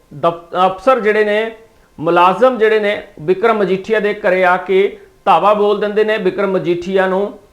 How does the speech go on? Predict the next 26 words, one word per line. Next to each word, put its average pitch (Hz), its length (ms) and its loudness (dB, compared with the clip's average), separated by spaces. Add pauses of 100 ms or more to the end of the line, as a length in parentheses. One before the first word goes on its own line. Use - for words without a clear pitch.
(240)
ਗ੍ਰਿਫਤਾਰ 208 460 2
ਕਰ 190 200 -2
ਲਿਆ 175 200 2
ਜਾਂਦਾ। 151 280 2
ਹਾਲਾਂਕਿ 220 420 0
ਇਸ 254 140 -2
ਗ੍ਰਿਫਤਾਰੀ 214 560 -2
ਨੂੰ 247 180 -2
ਵੀ 240 200 -6
ਲੈ 214 180 2
ਕੇ 208 160 -2
ਕਾਫੀ 214 380 -2
ਵੱਡੇ 220 280 0
ਸਵਾਲ 202 360 0
ਖੜੇ 208 220 -2
ਹੋਏ 208 180 2
ਬ-, 180 140 -4 (480)
ਕਿ 208 100 -4
ਵਿਜੀਲੈਂਸ 214 540 -2
ਦਾ 214 280 2
ਇਹ 214 120 4
ਰਵੱਈਆ 196 360 2
ਜਿਹੜਾ 202 220 2
ਠੀਕ 196 300 -6
ਨਹੀਂ 175 240 -2
ਹੈ। 131 140 -6